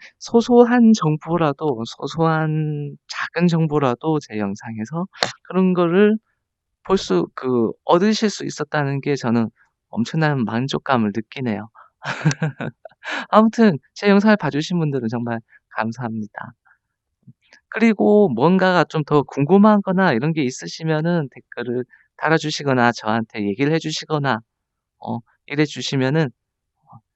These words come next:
저 열심히 답변해 드리거나 필요에 따르면 그걸 이제 영상으로 만들어 드리거나 그런 식으로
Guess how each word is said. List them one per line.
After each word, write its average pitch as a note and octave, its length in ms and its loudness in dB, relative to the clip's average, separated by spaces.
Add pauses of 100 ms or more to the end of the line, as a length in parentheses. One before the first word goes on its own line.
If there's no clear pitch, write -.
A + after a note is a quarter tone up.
(160)
저 G2+ 320 -8 (1400)
열심히 A#2+ 380 0
답변해 E3 440 -4
드리거나 F3+ 880 0
필요에 G3 460 2
따르면 D#3+ 500 0
그걸 B2+ 400 -4
이제 G#2 280 -12
영상으로 A#2+ 440 -6
만들어 G#2+ 340 -8
드리거나 A#2+ 420 -6 (360)
그런 G#3 200 0
식으로 D#3+ 340 -4